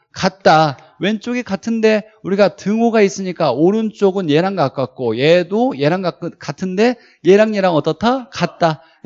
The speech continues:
균형이라면 우변, 우변이 똑같다고 할 수가 있어요. 자, 그래서 균형이라면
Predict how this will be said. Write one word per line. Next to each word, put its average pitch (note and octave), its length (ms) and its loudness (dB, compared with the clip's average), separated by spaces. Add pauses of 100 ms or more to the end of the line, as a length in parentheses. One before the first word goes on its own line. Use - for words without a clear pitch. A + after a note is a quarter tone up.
(120)
균형이라면 A3 800 2 (240)
우변, A#3+ 340 2
우변이 A3+ 380 2
똑같다고 C#4 580 0
할 G3 80 4
수가 E3 220 -6
있어요. C#3 640 -2 (140)
자, C#3+ 180 -14
그래서 D3+ 360 -4
균형이라면 C#3+ 920 -4